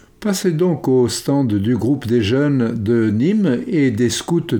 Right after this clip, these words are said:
des éclaireurs et éclaireuses unionistes de France et encouragez-les dans leurs projets.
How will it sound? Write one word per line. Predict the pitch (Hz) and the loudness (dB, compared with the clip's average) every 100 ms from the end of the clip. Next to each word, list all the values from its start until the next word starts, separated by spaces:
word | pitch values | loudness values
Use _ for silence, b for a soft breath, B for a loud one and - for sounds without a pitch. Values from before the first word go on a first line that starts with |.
| 92 | -2
des | 123 120 131 | -2 0 0
éclaireurs | - 143 131 127 104 | 0 -2 0 0 2
et | 113 | 0
éclaireuses | 120 120 104 131 104 | 0 0 0 0 0
unionistes | 113 113 113 123 120 113 | 0 0 0 0 0 -2
de | 98 | -2
France | 95 - 147 233 - | -4 -4 -2 -2 0
et | 131 | 0
encouragez-les | 139 254 208 156 143 131 143 | 0 -2 0 0 0 2 0
dans | 104 110 | 0 0
leurs | 107 95 - | 0 -2 -4
projets. | 135 110 98 85 | -2 0 0 -4